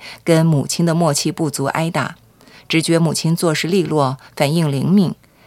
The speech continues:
绝对是个凶悍泼辣的厉害角色。那回丧礼过后回到家，母亲悠然叨叨叙说着过往，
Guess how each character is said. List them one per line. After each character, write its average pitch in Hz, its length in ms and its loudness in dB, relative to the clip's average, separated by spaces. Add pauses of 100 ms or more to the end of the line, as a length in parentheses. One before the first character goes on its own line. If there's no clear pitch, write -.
(140)
绝 156 160 2
对 180 140 4
是 180 160 0
个 139 260 0 (160)
凶 185 320 4
悍 165 240 -2
泼 180 240 -2
辣 165 140 -2
的 139 240 -6
厉 156 120 0
害 139 160 -6
角 - 220 -8
色。 - 320 -4 (440)
那 175 180 4
回 156 360 0 (300)
丧 190 240 4
礼 180 100 4
过 165 220 2
后 165 240 0
回 135 160 -4
到 147 160 2
家， 160 380 -2 (420)
母 196 140 4
亲 269 200 4
悠 226 140 4
然 160 340 4
叨 185 280 2
叨 185 260 2
叙 185 300 2
说 202 220 0
着 180 120 -2
过 147 220 0
往， 143 260 -4